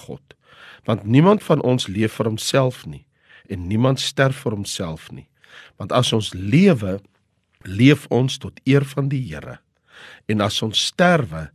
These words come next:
sterf ons tot eer van die Here. Of ons dan lewe, en of ons sterwe, ons behoort aan die Here. Want hiervoor het Christus ook gesterwe en opgestaan en weer lewend geword,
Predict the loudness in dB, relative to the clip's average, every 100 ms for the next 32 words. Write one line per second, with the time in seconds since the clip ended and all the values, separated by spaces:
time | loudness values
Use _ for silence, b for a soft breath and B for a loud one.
0 | _ _ -6 -4 -2 2 0 0 -10 -12
1 | -14 -16 _ -16 -16 _ -4 -4 -6 -12
2 | -10 -10 -12 -12 -14 -16 -20 B B B
3 | B B B 4 4 4 4 4 4 0
4 | -4 -4 0 6 6 6 0 -4 _ _
5 | b b b b -4 0 4 4 4 0
6 | 0 0 4 4 2 -4 -20 _ -6 -2
7 | -2 -4 -6 -14 -2 0 0 -2 -20 _
8 | _ -12 -10 -10 -14 -14 -16 -16 -20 _
9 | _ B B B -12 -8 4 4 4 2
10 | 2 2 -2 -2 -2 -2 -4 -4 -6 -8
11 | -10 -8 0 2 2 -2 -8 -10 -12 -4
12 | -4 -2 -4 -4 -4 -6 -6 -12 b b
13 | b -16 -6 -6 -4 0 2 2 0 -4
14 | -6 -4 -6